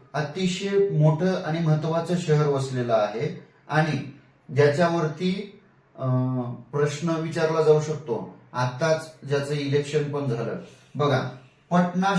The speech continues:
शहर वसलेलं आहे आणि ही नदी सोन नदी आहे. कोणती नदी? सोन नदी, जी कुठून येते? अमरकंटक येथून उगम पावते.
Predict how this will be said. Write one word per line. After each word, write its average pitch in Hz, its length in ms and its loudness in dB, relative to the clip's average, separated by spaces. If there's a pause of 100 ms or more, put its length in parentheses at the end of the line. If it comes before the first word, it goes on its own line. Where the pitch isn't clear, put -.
शहर 170 280 4
वसलेलं 139 420 0
आहे 101 400 -4 (340)
आणि 131 160 -2
ही 156 240 2
नदी 147 500 -2 (520)
सोन 190 880 4
नदी 127 160 2
आहे. 110 260 -2
कोणती 151 460 -2
नदी? 170 480 -2 (320)
सोन 170 580 -2
नदी, 143 580 -2 (680)
जी 151 160 -2
कुठून 180 360 6
येते? 185 540 4 (340)
अमरकंटक 160 1000 2
येथून 151 460 0
उगम 135 300 0
पावते. 110 520 -6